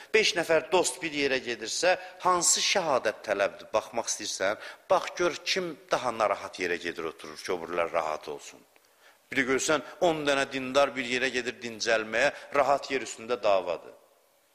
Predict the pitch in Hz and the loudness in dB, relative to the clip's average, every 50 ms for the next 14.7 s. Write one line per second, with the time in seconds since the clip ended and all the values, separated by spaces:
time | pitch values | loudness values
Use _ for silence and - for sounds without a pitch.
0 | _ _ _ _ _ - - 196 208 214 202 185 160 143 131 123 120 113 110 107 | _ _ _ _ _ 0 2 4 4 4 4 2 0 0 2 2 4 4 4 4
1 | 101 104 98 95 120 151 151 165 175 202 208 196 190 208 196 180 160 143 139 127 | 2 0 -2 0 0 0 0 2 2 2 2 2 0 -2 0 0 0 0 2 2
2 | 127 123 117 110 104 113 110 104 95 - - - - - 196 190 190 190 180 175 | 2 2 2 0 0 -2 -4 -4 -4 -8 -14 -8 -2 0 2 2 2 2 2 0
3 | 180 165 165 160 160 156 147 143 127 120 - - 117 123 160 202 190 185 180 165 | 0 0 2 4 4 4 4 0 -2 -4 -4 -6 -6 -6 -4 -2 0 0 0 0
4 | 156 151 151 147 143 143 185 208 190 - - 170 143 147 147 143 139 139 127 - | -2 -2 -2 -2 -2 2 4 4 4 4 4 2 4 4 4 4 4 2 2 2
5 | 110 98 90 - - 95 92 87 85 82 82 85 95 110 127 123 120 123 - - | 2 2 0 0 -6 -10 -10 -10 -10 -10 -10 -8 -2 2 2 2 2 0 -4 -6
6 | - - 117 113 107 - - 113 113 107 107 - 95 85 82 - 78 76 73 71 | 0 2 4 4 2 0 -2 0 0 0 0 0 -2 -2 -2 -6 -10 -10 -10 -12
7 | 55 - _ _ _ _ _ _ _ _ _ _ _ _ _ _ _ _ _ _ | -18 -20 _ _ _ _ _ _ _ _ _ _ _ _ _ _ _ _ _ _
8 | _ _ _ _ _ _ _ _ _ _ _ _ _ _ _ _ _ _ _ _ | _ _ _ _ _ _ _ _ _ _ _ _ _ _ _ _ _ _ _ _
9 | _ _ _ - 170 170 156 165 180 185 170 156 160 147 - 160 151 139 143 143 | _ _ _ 0 0 2 2 2 0 0 0 -2 -2 0 2 2 4 4 2 0
10 | - - 131 123 - - 127 120 - 123 127 123 120 - 127 120 117 113 117 113 | -2 0 0 2 2 2 2 2 0 0 0 2 2 4 2 2 0 0 -2 -2
11 | 110 113 107 - - 113 110 107 101 - 110 101 107 113 117 - - 104 101 - | -2 -2 0 0 0 -2 -4 -6 -8 -10 -10 -10 -10 -12 -8 -2 0 0 0 0
12 | 101 104 104 98 95 104 110 104 - - 110 104 98 104 104 101 101 104 98 - | -2 -2 -4 -2 -2 -2 0 0 2 2 2 0 0 -2 -4 -2 -2 0 2 2
13 | - 107 104 98 - - - - - - - - - 113 127 131 127 131 165 160 | 2 2 0 -2 -4 -10 -12 -12 -12 -14 -14 -8 -2 2 4 4 4 4 4 2
14 | 151 - - 135 131 123 117 120 110 113 127 127 135 | 2 0 -2 0 0 2 0 -2 -2 -2 0 0 0